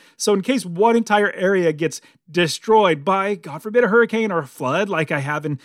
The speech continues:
in Texas and Houston, um, I've had that happen to me before. And even though there are problems in certain areas,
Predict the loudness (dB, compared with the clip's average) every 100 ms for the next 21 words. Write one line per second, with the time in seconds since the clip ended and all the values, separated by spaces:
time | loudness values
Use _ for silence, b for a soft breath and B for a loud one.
0 | b b -6 -2 -2 -2 -6 -6 -4 -4
1 | -4 -12 -12 b b b b -2 -2 -2
2 | -8 -8 -2 0 2 0 2 2 0 -2
3 | -4 -4 -2 -2 -2 b b -6 -2 0
4 | 0 -2 _ _ _ _ _ _ 2 4
5 | 2 0 2 2 2 2 -2 -8 _ _
6 | -2 2 4 4 4 2 -2 -2 -2 -2
7 | -4 -6 -4 -4 -2 -2 -2